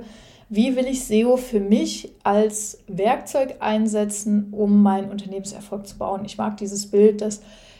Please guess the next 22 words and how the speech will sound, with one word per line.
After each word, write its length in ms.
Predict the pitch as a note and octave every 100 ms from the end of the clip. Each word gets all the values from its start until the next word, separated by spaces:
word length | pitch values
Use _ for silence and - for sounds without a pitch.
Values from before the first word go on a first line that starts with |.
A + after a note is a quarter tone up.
| _
seo 460 | G3+ G3+ A3 A3 A3
eine 460 | G#3 G3 G3+ G3+ G3+
Art 320 | F#3+ G3 G3+
Werkzeug 500 | F#3+ G3+ - G#3+ F#3+
ist, 200 | G#3+ -
ja, 160 | G#3 G3
also, 400 | G#3 G#3 G3+ G3 - _ -
oder 280 | A3+ G#3+ G#3+
eigentlich 280 | A3 A3 -
noch 200 | A3 A3+
besser, 280 | G#3+ G#3 G#3
deine 260 | G3+ G3+
Webseite 480 | G3+ G#3+ - G#3 G#3
ist 320 | G3+ G3+ -
das 220 | G#3 G3+
Werkzeug 520 | G3 F#3+ G3+ - B3 A#3
in 80 |
den 120 | G3 F3+
meisten 460 | F#3 A3 - B3
Fällen, 420 | - A#3+ A#3+ B3 B3+ - - -
ähm, 480 | - G3 G3+ G3+ G3+
und 440 | A3 G3+ G3+ G3+